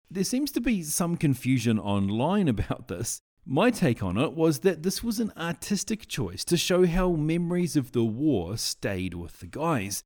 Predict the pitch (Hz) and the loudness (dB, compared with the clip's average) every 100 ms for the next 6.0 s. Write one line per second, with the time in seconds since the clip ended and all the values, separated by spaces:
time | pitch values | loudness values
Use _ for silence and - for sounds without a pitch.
0 | - 156 151 135 151 135 131 160 - - | -4 0 2 4 4 4 6 4 2 0
1 | 135 107 - 143 110 98 165 180 120 90 | 2 0 0 0 0 -2 0 0 0 -4
2 | 98 160 151 185 190 160 123 110 160 156 | -4 -2 2 2 2 0 -4 -4 -4 -4
3 | 139 123 120 110 - - - 117 101 92 | -2 0 0 2 4 4 2 0 0 -2
4 | 95 175 226 90 90 113 - 180 202 - | -4 -2 0 -2 -4 -12 -8 -2 -2 2
5 | 127 90 - 180 - 160 101 80 98 95 | 0 0 -6 -8 -4 -2 -2 -4 -12 -12